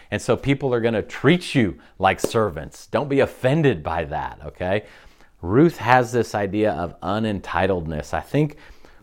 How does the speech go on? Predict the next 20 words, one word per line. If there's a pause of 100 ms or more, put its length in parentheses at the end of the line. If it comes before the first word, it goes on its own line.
when
we
live (600)
a
life
of
feeling
entitled,
like
we
deserve
something, (760)
I
think
essentially
what
we're
telling
God (460)
is,